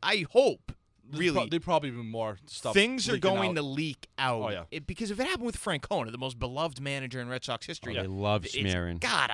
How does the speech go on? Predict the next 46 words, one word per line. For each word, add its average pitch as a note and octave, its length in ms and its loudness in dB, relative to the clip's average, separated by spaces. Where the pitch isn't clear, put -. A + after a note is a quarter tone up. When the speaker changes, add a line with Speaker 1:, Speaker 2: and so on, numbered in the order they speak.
Speaker 1:
happen A#2 480 -8
with G#2+ 140 -12
Farrell, D#3 380 -6
I A#2 120 -6
would A#2 160 -8
Speaker 2:
It A#2 40 -6
Speaker 1:
hope. D#3+ 260 -4
A-, B3 240 2
and C4 80 2
above C#4 260 4
all B3 180 2
else, B3+ 180 0
this - 140 -6
guy, E4 160 -2
he - 220 -4
beat C#4+ 340 -4
cancer C4+ 440 -2
two B3+ 260 -6
years B3 300 0
ago, C3+ 380 0
Speaker 2:
Mm-hmm. G#2 140 -10
Speaker 1:
and A3 120 -10
he A#3+ 240 -6
is F#3 80 -2
still - 460 0
getting D#3 560 -6
raked A3 240 0
through A3 180 -6
the D#3 60 -2
mud E3+ 280 0
like C3 200 -6
this. A#2+ 260 -6
It C#3+ 60 -6
Speaker 2:
Yeah. D3+ 60 -10
Speaker 1:
just G3 180 -4
shows F3 460 0
how D#3 520 4
bad C#3+ 180 4
Speaker 2:
Rugged. B2+ 340 2
Speaker 1:
things D#3 260 0
had C#3 140 -6
turned. A#2+ 420 -6
Speaker 2:
Yeah, G#2+ 140 -10
rugged A2 240 -10
and G#2 100 -12
tough - 280 -10